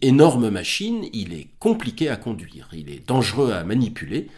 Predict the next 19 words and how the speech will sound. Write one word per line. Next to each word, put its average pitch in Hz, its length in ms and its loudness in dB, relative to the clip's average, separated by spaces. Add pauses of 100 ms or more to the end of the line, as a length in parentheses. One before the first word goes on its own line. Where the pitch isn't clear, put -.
(280)
on 78 80 -12
peut 95 160 -8
se - 180 -8
casser 123 400 -2
le 92 80 -6
bras 92 300 -6
en 85 480 -8
dé-, 90 240 -14
en 98 80 -6
le 87 120 -8
démarrant 120 460 -2
à 87 60 -6
la 78 100 -8
manivelle 139 560 -2
si - 220 -4
on - 40 -4
s'y 123 180 -6
prend 107 200 -6
mal. 82 320 -10